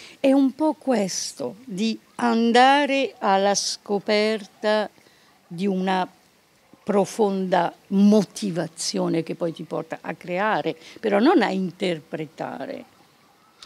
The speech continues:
Perché c'è una differenza anche fra attore, interprete e attore, creatore. Questo mi ha fatto conoscere e per me era una cosa, eh,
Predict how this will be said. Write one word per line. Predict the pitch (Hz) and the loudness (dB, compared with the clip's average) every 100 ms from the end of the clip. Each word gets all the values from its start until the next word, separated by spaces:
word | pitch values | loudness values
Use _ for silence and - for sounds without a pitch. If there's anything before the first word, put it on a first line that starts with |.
| - | -16
Perché | 254 294 | -8 -8
c'è | - 427 | -4 -2
una | 240 | -2
differenza | 175 165 190 214 208 196 | -2 -4 -2 -2 -2 -2
anche | 185 170 180 | -4 -4 -8
fra | 180 | -6
attore, | 175 180 254 226 | -6 -2 -2 -2
interprete | 160 196 294 247 - | -2 -2 -2 -4 -8
e | 151 | -10
attore, | 147 - 214 202 - | -10 -10 -10 -8 -10
creatore. | 165 170 139 - 175 180 170 156 - - - - - _ _ _ - | -8 -6 -6 -8 -8 -6 -8 -10 -14 -20 -20 -20 -20 _ _ _ -2
Questo | 285 247 - 175 | 4 4 2 -2
mi | 165 | -2
ha | 156 | -2
fatto | 160 156 170 | -6 -8 -10
conoscere | 165 165 165 156 - 175 262 | -8 -4 -4 -4 -4 -4 -6
e | 180 | -6
per | 185 170 | -4 -4
me | 190 254 240 | -2 0 0
era | 170 165 | 0 0
una | 170 165 | -2 -4
cosa, | - 170 165 165 165 165 165 165 165 | -4 -4 -2 -4 -4 -6 -6 -8 -8
eh, | 165 - - - _ - - 147 185 | -12 -18 -20 -20 _ -10 -6 -4 -4